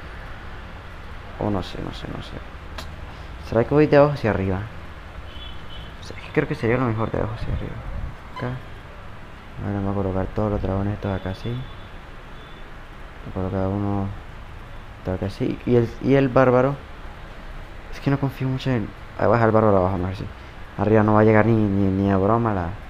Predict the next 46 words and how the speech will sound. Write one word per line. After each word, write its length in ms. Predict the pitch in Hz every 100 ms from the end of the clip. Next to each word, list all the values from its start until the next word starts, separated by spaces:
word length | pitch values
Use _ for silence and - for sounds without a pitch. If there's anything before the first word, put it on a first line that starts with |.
| - - - - - - - 101
la 60 |
torre. 260 | - 101 95 101 - - - - - - - - - - - - - - - -
Me 80 |
arrepiento 340 | 131 139 151 175
de 60 |
haber 120 | 165 156
atacado 280 | 139 151
abajo, 160 | 170 127
porque 140 | 120
aunque 160 | 123 117
las 100 | 110
cosas 140 | 131
estén 200 | 147 143
pegadas, 640 | 139 147 147 156 143 120 110 - - - - - - -
la 60 | 110
cosa 180 | 113
también 160 | 123 113
se 100 | 123
complica. 380 | 113 101 123 107
Mire, 240 | 107 101
hay 320 | 95 101 107
un, 640 | 110 110 110 110 110 107 110 104 - - - -
una 120 | 110 113
vaina 160 | 117
que 80 | 107
me 40 |
está 140 | 104 107
reventando, 580 | 113 104 92 123 120 110
más 100 | 101
las 140 | 98
torres 300 | - 107 110
inferiores. 360 | 104 - 110 - - - -
Pero 160 | 127
nos 160 | 123 107
damos, 240 | 107 120
le 120 | 113
damos 260 | 104 110 120
de 80 | 104
baja 120 | 110
más 160 | 113 113
rápido 320 | 113 113 110
al, 100 | 95 - - - - - - - - - - - - - - - - - -
al 160 | 104
águila 760 | 104 107 113 113 107 101 98 85
de 60 | 98
artillería 640 | 101 104 104 104 107 101